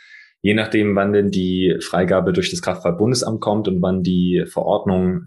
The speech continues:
zum autonomen Fahren da ist, ähm, schon im Jahr zwanzig zweiundzwanzig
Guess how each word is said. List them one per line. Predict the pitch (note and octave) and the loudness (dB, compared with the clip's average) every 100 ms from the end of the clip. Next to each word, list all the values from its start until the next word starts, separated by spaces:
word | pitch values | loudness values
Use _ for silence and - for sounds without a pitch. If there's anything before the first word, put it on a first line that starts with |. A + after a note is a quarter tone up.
| - | -10
zum | - F2+ | -4 -2
autonomen | E2+ F2+ F2+ F2 | -2 0 2 0
Fahren | - F2 E2+ | 0 2 4
da | F2+ G2+ | 2 0
ist, | G#2+ - - - - - _ - | 0 -2 -6 -20 -20 -20 _ -6
ähm, | F#2+ F#2 F#2 F#2 F2+ F2 | -2 0 2 0 -2 -4
schon | - - G#2+ G#2 G#2 G2+ F2+ - | -6 0 2 2 2 0 -2 -2
im | G#2 | 0
Jahr | G#2 G#2 | 2 2
zwanzig | G#2+ A2 G2+ | 0 -2 -4
zweiundzwanzig | - G2+ G2 G#2 G#2 G2 F2 F2 - | -2 0 0 0 0 2 2 0 -4